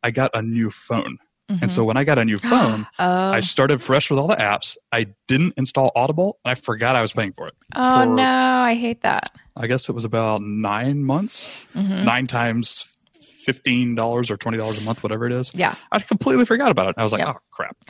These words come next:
Speaker 1: There's
Speaker 2: Yeah,
Speaker 1: another,
Speaker 2: I've had
Speaker 1: like
Speaker 2: a couple of subscriptions like that, but here's what I usually do. Well,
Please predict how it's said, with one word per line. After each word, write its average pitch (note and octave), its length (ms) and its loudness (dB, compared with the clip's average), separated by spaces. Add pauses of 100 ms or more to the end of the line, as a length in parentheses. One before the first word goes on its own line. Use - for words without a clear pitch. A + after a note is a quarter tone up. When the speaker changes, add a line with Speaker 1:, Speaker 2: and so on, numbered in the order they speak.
Speaker 1:
There's D#3 160 2
Speaker 2:
Yeah, B3+ 240 8
Speaker 1:
another, A#3+ 100 4
Speaker 2:
I've C#4 100 6
had E4+ 80 8
Speaker 1:
like F4+ 80 6
Speaker 2:
a F4+ 40 2
couple B3+ 260 6
of A3 60 0
subscriptions F#3 560 -2
like E3 160 0
that, - 340 4
but - 120 2
here's A#3+ 280 2
what G#3 120 4
I E3 160 8
usually E3 400 -2
do. F#2+ 280 -2
Well, G3 280 6